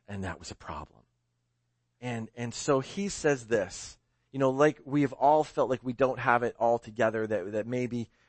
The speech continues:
we've doubted ourselves. The Christians in Ephesians were, they were in Ephesus, they were struggling. Like, "Do I fit?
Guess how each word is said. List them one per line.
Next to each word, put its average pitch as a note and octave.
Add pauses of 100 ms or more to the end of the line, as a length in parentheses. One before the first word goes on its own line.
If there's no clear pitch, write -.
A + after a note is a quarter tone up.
we've A#2+
doubted B2+
ourselves. A2 (600)
The B2
Christians D#3+
in C3
Ephesians C3+
were, A#2+
they C3+
were C3+
in B2
Ephesus, -
they C#3
were A#2+
struggling. D#3
Like, A2+
"Do B2+
I C3
fit? -